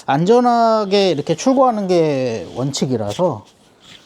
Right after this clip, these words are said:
저 같은 경우는 오버클럭 같은 경우도 웬만하면 해드리진 않아요. 오버클럭도 이제 직접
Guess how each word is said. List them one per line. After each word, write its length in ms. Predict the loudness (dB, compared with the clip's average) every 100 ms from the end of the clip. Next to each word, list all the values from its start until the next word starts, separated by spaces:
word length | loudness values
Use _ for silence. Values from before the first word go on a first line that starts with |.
| -20 -20
저 140 | -8 -4
같은 280 | -2 -2 -2
경우는 580 | -2 -2 -2 0 -2 -2
오버클럭 920 | 0 4 4 4 2 0 0 2 2
같은 320 | -2 -4 -4
경우도 420 | -4 -2 -2 0 0
웬만하면 760 | 0 0 0 0 0 -2 -2
해드리진 540 | -2 -2 -2 -2 -4
않아요. 540 | -4 -4 -6 -6 -10 -16 _ _ _ _ _ _ _ _ _ _ _
오버클럭도 1000 | -12 -10 -10 -6 -4 -6 -2 2 2 0 -6
이제 680 | -6 -6 -6 -8 -10 -12 -16 -20 _ _ _ _
직접 460 | -10 -4 -4 -4 _